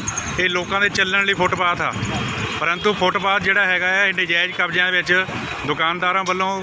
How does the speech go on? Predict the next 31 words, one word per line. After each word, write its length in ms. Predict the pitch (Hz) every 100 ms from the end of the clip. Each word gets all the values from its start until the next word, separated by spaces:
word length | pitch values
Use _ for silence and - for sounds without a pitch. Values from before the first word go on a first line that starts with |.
| 175 170
ਨਜਾਇਜ਼ 360 | 151 156 170
ਕਬਜ਼ਾ 300 | 175 170 180
ਕੀਤਾ 260 | 180 - 180
ਗਿਆ 200 | 170 165 165
ਆ 40 | 196 - - - - -
ਤੇ 100 | 170
ਲੋਕਾਂ 360 | 160 165 170 196
ਨੂੰ 100 | 196
ਇਸ 140 | 185
ਕਰਕੇ 380 | - 185 196 190 185 - -
ਕਾਫੀ 280 | 175 180 196
ਮੁਸ਼ਕਲਾਂ 360 | 180 170 180
ਦਾ 60 | 180
ਸਾਹਮਣਾ 300 | 175 180 185
ਕਰਨਾ 220 | 180 175
ਪੈਂਦਾ 300 | 170 165 175
ਹੈ। 80 | 185
ਜਿਹੜੀ 340 | 175 180 196 - - - - 180
ਪੱਚੀ 300 | 185 220 202
ਫੁੱਟ 200 | 208 196
ਦੀ 100 | 202
ਸੜਕ 320 | 190 202 202
ਆ 80 | 208
ਉਹ 120 | 208
ਸਿਰਫ 200 | 214 208
ਦਸ 220 | 175 180 -
ਫੁੱਟ 160 | 185
ਦੀ 100 | 185
ਰਹਿ 140 | 170 175
ਜਾਂਦੀ 260 | 185 170
ਆ, 80 | 131